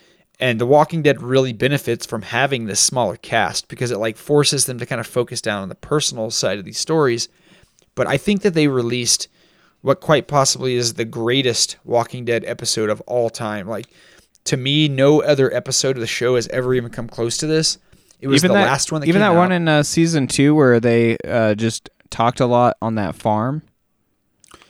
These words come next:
Speaker 1: Yeah, it's way better than that
Speaker 2: <laughs>
Speaker 1: boring episode. But it was, uh,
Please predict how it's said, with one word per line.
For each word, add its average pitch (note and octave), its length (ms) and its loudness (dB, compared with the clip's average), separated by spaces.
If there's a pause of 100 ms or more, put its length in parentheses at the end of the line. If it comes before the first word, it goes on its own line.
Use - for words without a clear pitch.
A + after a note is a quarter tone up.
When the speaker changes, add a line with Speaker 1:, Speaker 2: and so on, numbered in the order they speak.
(120)
Speaker 1:
Yeah, C#3+ 200 4
it's C3 160 0
way D3 420 6
better B2+ 300 4
than A2+ 140 -2
that A#2 220 -2
Speaker 2:
<laughs> - 0 -
Speaker 1:
boring A#2 280 0
episode. G#2+ 500 -2 (640)
But C#3 140 6
it D3+ 120 6
was, D3 340 4
uh, A#2 440 6